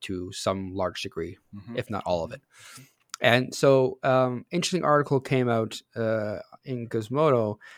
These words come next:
Speaker 1: And it talks about why Michael Keaton didn't continue playing the Batman when Joel Schumacher, uh, took over, and,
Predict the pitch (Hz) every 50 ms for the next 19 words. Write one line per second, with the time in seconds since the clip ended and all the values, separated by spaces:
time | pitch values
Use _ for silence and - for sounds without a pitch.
0 | - _ - 117 - 147 147 147 156 143 135 123 120 123 120 117 113 110 120 113
1 | - - 117 110 107 104 101 98 101 - _ _ _ _ _ - 104 123 127 127
2 | 127 123 117 107 - - _ _ - 113 110 101 - - 113 110 110 104 101 98
3 | 98 101 113 _ _ _ - 107 101 98 98 98 107 101 78 95 95 90 90 92
4 | 92 95 - - 95 92 92 - - 117 104 98 90 87 - 101 101 107 - _
5 | - - 92 90 - - 107 - 110 104 - 104 101 - - - - - - -
6 | - 123 113 113 107